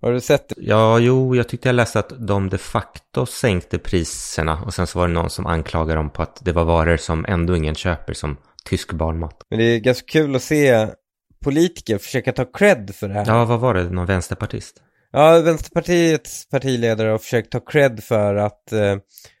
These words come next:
Speaker 1: de krävde priskontroller, eh, och sen Elisabeth Svantesson hade någon form av samtal med matjättarna där Lidl i och för sig inte var inbjuden.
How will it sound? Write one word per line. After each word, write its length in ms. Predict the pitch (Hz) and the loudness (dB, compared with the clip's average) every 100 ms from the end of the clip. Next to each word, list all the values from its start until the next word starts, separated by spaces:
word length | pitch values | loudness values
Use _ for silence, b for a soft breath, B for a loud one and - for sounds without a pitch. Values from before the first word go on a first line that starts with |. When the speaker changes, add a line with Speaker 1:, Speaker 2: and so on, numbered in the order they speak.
| b _ - | b _ 2
Speaker 1:
de 440 | 127 127 123 117 - _ - | 4 4 0 -2 -10 _ -8
krävde 360 | 139 131 113 110 | 4 4 4 2
priskontroller, 1120 | - 139 120 - 127 113 143 147 143 143 139 | 2 2 0 -2 -2 0 2 2 4 6 6
eh, 880 | 135 - _ _ _ _ _ - - - | 4 -4 _ _ _ _ _ -20 -18 -10
och 180 | 98 123 | -6 0
sen 360 | 123 113 113 | 2 2 0
Elisabeth 460 | - 117 107 113 110 | -2 -4 -4 -6 0
Svantesson 600 | 139 117 110 117 135 127 | 2 0 -2 -2 0 2
hade 240 | 127 110 | 0 0
någon 120 | 113 | -2
form 220 | 107 113 107 | 0 0 0
av 220 | 104 101 _ _ | -2 -6 _ _
samtal 960 | - - 143 135 107 - 147 156 156 147 | -10 0 2 2 -2 -2 2 4 4 2
med 400 | 131 120 113 107 | 0 2 2 0
matjättarna 840 | - 127 120 - 117 - - 117 117 | -2 0 0 0 -2 -2 -2 0 0
där 200 | 113 113 | 0 0
Lidl 440 | 123 135 135 127 | 2 0 0 0
i 60 | 110 | -2
och 40 | |
för 80 | - | -4
sig 160 | 110 | -4
inte 180 | 107 104 | -4 -4
var 80 | 110 | -4
inbjuden. 680 | 127 123 113 160 131 82 | -2 -2 0 -2 -2 -8